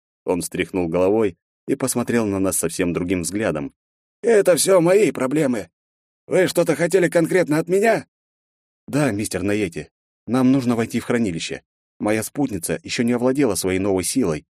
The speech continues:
Ей нужно оружие". "Понимаю", кивнул ректор. "Вы, безусловно, осознаете весь связанный с этим риск,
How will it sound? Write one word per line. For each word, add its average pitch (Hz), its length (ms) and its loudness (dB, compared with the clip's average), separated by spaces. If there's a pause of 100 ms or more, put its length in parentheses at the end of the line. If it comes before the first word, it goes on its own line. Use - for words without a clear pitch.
(260)
Ей 110 280 -2
нужно 110 380 -2
оружие". 120 580 -2 (540)
"Понимаю", 143 760 2 (180)
кивнул 85 360 0
ректор. - 400 -2 (540)
"Вы, 202 280 4
безусловно, 175 840 2 (220)
осознаете 170 800 2
весь 151 220 2
связанный 151 500 0
с - 80 -2
этим 160 260 0
риск, 202 300 0